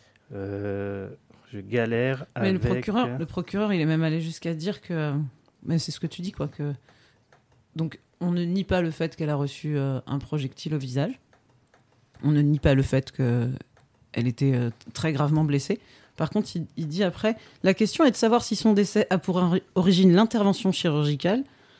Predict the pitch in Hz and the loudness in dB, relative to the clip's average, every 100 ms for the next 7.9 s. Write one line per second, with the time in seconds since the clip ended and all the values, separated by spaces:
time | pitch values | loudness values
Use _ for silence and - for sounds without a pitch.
0 | _ - 175 170 170 156 - _ _ - | _ -4 0 0 0 -2 -4 _ _ -8
1 | 165 160 - _ 269 285 269 202 180 165 | -2 0 0 _ 4 6 8 8 8 8
2 | 160 151 139 151 - 254 - - _ - | 6 4 4 2 0 -4 -4 -18 _ 8
3 | 285 277 247 240 240 190 190 170 180 _ | 8 8 6 6 6 2 0 0 0 _
4 | _ - 208 220 214 214 202 220 196 175 | _ 2 4 4 4 2 4 2 2 -2
5 | - 190 170 175 165 _ _ 190 165 - | -2 0 0 -2 -4 _ _ -20 -20 -10
6 | - 143 143 143 147 156 175 170 - 156 | 0 2 2 2 4 6 4 2 0 0
7 | 151 - _ _ - 151 143 147 151 | 0 -4 _ _ -4 0 0 0 -2